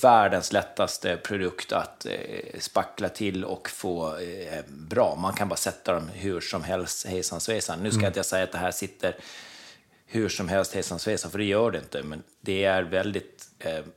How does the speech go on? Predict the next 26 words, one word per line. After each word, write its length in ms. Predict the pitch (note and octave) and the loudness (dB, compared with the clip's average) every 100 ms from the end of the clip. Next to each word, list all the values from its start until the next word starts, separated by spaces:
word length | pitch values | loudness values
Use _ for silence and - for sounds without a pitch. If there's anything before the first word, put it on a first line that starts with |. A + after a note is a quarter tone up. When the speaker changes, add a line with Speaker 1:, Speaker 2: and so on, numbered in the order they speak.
| _ - | _ -10
Speaker 1:
det 140 | G2+ | -2
här 100 | G2+ | 0
jobbet 340 | G2 F2+ F2 | 0 -2 -4
är 100 | F#2 | -6
väldigt 360 | D#2+ F2 G2+ - | -4 -2 -2 -2
mäckigt, 640 | G2+ G2+ - - F2 - | -2 -4 -8 -8 -8 -8
för 120 | - | -8
det 60 | F#2 | -6
finns, 340 | F2+ F#2+ - | -4 -4 -4
man 100 | A2+ | -4
kan 120 | G2+ G#2+ | -2 -2
liksom 200 | G2+ G#2 | -4 -4
inte 160 | G2+ | -2
spackla 380 | - G2 - A2+ | -2 -2 -2 -4
in 100 | G2+ | -2
mot 120 | F2 | -2
väggarna, 400 | F2 F#2+ G2 G2 | -2 -2 0 -2
för 120 | E2 F2+ | -2 -2
där 200 | F#2 F2+ | 0 0
är 120 | F2 | -2
det 100 | D#2+ - _ _ _ - | -4 -10 _ _ _ -6
paneler 680 | F2+ F#2 G#2+ G#2 F#2+ D#2 - - - | -4 0 2 2 0 -4 -8 -14 -14
som 200 | - G2 | -6 -2
är 260 | E2+ E2 - - - | -2 -2 -6 -16 -10
oljad 460 | F#2 F2 F2+ F2 D#2+ | -4 -4 -4 -6 -6
ek, 520 | C3 B2 C3+ - - | -2 0 0 -4 -16